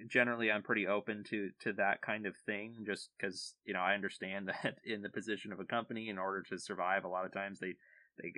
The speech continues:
they have to, like, come up with something, um, you know, something new. They can't, a lot of times they can't, uh,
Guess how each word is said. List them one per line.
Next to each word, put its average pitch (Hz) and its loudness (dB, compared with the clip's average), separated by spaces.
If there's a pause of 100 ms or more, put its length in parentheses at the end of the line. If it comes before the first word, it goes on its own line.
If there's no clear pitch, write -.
(100)
they 101 4
have 104 6
to, 104 -6
like, 92 -2 (300)
come 104 -2
up 107 0
with 101 -2
something, 95 -4 (420)
um, 95 2 (360)
you 117 -2
know, 95 2
something 107 -2
new. 90 -2
They 95 0
can't, 95 -2
a 104 4
lot 110 6
of 104 -4
times 104 0
they 95 0
can't, 104 -2 (260)
uh, 92 2